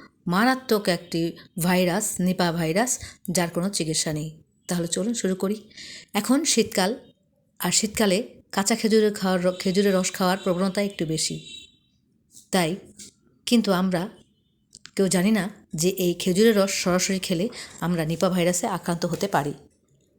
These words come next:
আর এই নিপা ভাইরাস এমন একটি ভাইরাস যার কোনো ঔষধ নেই, প্রতিষেধক নেই এবং ভ্যাকসিন নেই।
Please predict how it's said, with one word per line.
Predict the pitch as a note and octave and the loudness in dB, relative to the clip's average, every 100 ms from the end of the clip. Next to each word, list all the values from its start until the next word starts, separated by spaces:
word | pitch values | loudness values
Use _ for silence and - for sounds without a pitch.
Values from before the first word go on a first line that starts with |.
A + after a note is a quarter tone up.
| _ _ _ _ - | _ _ _ _ -4
আর | E3+ | 0
এই | E3 | 2
নিপা | E3+ F3+ G#3+ | 2 2 2
ভাইরাস | G#3 A3 G#3+ | 2 0 0
এমন | F3+ G3+ | 2 2
একটি | A3 G#3 | 2 0
ভাইরাস | F3+ D#3 F3 G#3 - - - - | 0 0 0 -2 -4 -10 -14 -4
যার | D#3 F3 | 0 2
কোনো | F3 F3 | 0 -2
ঔষধ | E3 E3 G#3+ G3 | 0 0 0 0
নেই, | A#3 B3+ - - | -2 -2 -12 -4
প্রতিষেধক | G3 A3+ A3+ G#3 G3+ G#3 | 0 2 2 0 0 0
নেই | A#3 C4+ - - | 0 -2 -12 -6
এবং | E3+ D#3+ | -2 0
ভ্যাকসিন | D#3 F3+ F3+ - E3+ | 0 2 2 2 0
নেই। | D3 | -2